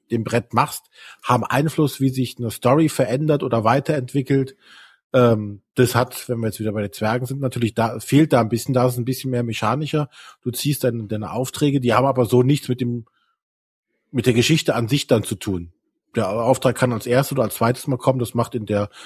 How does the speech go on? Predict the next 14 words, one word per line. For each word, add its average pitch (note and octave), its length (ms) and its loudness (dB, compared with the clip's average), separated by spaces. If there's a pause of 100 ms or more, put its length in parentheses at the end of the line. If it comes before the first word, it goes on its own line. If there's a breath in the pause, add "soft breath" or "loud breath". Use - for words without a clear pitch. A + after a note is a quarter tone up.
(120 loud breath)
Reihenfolge A#2+ 480 4
macht A#2+ 140 0
das A#2 120 -4
keinen G#2+ 160 0
Unterschied. C3 460 -2
Und G2+ 80 -10
das A#2+ 220 2
hat - 300 -2 (120)
Legenden A#2 400 0
von - 140 -10
Andor A2+ 240 -4
auf G2+ 120 -6
jeden G2 220 -8
Fall. F#2+ 320 -4